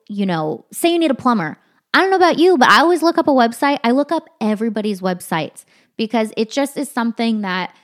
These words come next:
people feel like, look, if they took the time to create this website,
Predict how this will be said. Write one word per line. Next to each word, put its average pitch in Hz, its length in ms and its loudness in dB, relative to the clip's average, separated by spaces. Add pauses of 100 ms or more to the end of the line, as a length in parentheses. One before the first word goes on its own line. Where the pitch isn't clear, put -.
(480)
people 233 420 -2
feel 196 720 -2
like, 185 460 -2 (400)
look, 185 400 -6
if 202 180 -2
they 202 160 0
took 262 220 -8
the 269 80 -8
time 220 320 -4
to - 80 -18
create 185 320 -6
this 185 160 -10
website, 165 420 -8